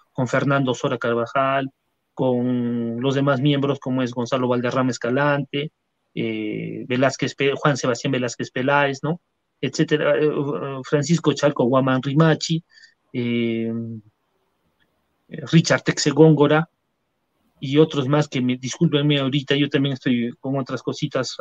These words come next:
haciendo y se me está yendo la, la mente, y que estos son miembros del consejo, ¿no? Y las demás panacas, las demás panacas. Este, actualmente, eh, ya se nos ha plegado la panaca Atayupanqui,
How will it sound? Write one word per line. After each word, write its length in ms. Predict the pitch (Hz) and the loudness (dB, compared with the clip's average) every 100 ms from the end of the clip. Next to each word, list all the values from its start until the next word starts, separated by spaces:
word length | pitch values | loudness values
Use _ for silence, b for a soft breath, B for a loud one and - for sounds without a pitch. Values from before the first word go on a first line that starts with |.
| - | -10
haciendo 460 | 120 - 135 135 | -8 -2 -2 -2
y 180 | 135 120 | -6 -10
se 160 | - 123 | -10 -10
me 60 | |
está 160 | 113 131 | -6 -4
yendo 260 | 131 127 | -2 -2
la, 300 | 113 110 113 113 _ _ _ _ _ - | -2 -4 -8 -12 _ _ _ _ _ -6
la 80 | |
mente, 400 | 123 131 120 156 - _ _ _ _ _ _ _ _ _ _ _ | -2 -2 -2 -6 -8 _ _ _ _ _ _ _ _ _ _ _
y 360 | 175 165 185 - | 6 8 6 -2
que 80 | - | -4
estos 180 | 147 170 | -2 0
son 140 | 208 | 0
miembros 320 | 202 185 135 120 | 4 4 4 2
del 100 | 120 | -2
consejo, 400 | 131 120 110 113 | -2 -4 -6 -4
¿no? 220 | 143 180 _ _ _ _ _ | -4 -6 _ _ _ _ _
Y 220 | 247 214 | 4 6
las 160 | 180 131 | 6 4
demás 300 | 135 160 160 | 6 4 6
panacas, 680 | 160 214 151 - - - - | 6 6 4 -2 -8 -8 -8
las 160 | 127 123 | -6 -4
demás 240 | 127 123 | -4 -4
panacas. 540 | 120 127 117 - 110 - | -4 -4 -4 -6 -12 -10
Este, 400 | 123 - 127 120 | -12 -8 -6 -4
actualmente, 760 | 120 151 143 151 151 185 233 _ _ _ _ - | -4 -4 2 2 2 0 -2 _ _ _ _ -8
eh, 500 | 120 113 110 113 - | -4 -4 -4 -6 -4
ya 120 | 123 | 2
se 140 | 135 147 | 2 2
nos 240 | 131 - | -2 0
ha 80 | 139 | -2
plegado 580 | 131 127 131 127 127 135 | -2 -2 0 2 0 -2
la 280 | 127 120 110 | -4 -4 -2
panaca 520 | 120 127 120 117 113 | -2 -2 -2 -4 -4
Atayupanqui, 760 | 110 - 113 123 143 123 - | -6 -6 -6 -4 -2 -4 -6